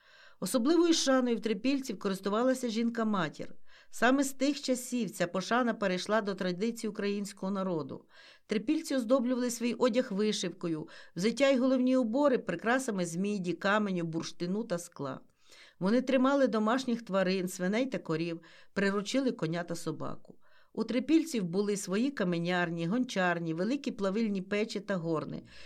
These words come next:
що свідчить про розвиток металургії та металообробки. Вони володіли високою технікою обробки каменю. Генетики стверджують,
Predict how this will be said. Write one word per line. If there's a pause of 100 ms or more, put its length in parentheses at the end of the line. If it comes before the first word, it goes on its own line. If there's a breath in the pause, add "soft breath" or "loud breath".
(120)
що
свідчить
про
розвиток
металургії
та
металообробки. (440 soft breath)
Вони
володіли
високою
технікою
обробки
каменю. (720 soft breath)
Генетики
стверджують,